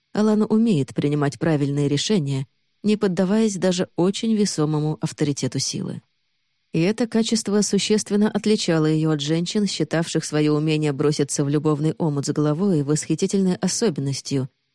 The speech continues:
которая должна была служить проявлением их страстности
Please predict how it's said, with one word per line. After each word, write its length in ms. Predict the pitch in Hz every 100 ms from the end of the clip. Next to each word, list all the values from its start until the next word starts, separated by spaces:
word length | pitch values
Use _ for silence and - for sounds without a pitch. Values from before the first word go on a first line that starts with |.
| -
которая 360 | 147 156 156 151
должна 360 | 151 151 160
была 180 | 143 156
служить 400 | - 156 175 -
проявлением 560 | 147 151 151 156 147 147
их 80 | -
страстности 760 | - 196 - 143 135 - 139